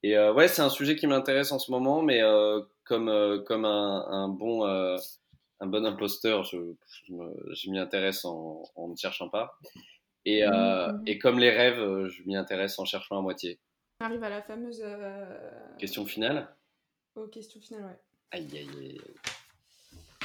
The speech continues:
Speaker 1: Ok, et je voulais dire un truc avant.
Speaker 2: Oui, oui.
Speaker 1: Euh,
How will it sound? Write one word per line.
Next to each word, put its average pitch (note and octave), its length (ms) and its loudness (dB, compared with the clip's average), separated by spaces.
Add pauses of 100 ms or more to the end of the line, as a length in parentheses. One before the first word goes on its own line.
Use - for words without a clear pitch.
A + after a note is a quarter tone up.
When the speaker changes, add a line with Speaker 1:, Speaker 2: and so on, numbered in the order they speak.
(300)
Speaker 1:
Ok, G#2 180 -6
et G#2+ 340 0
je G2+ 100 -4
voulais B2+ 200 0
dire C3 280 2
un D3 100 2
truc D#3+ 260 -6
avant. A#2+ 360 0 (500)
Speaker 2:
Oui, A#3 260 -8
oui. A3 120 -14 (260)
Speaker 1:
Euh, G3 300 0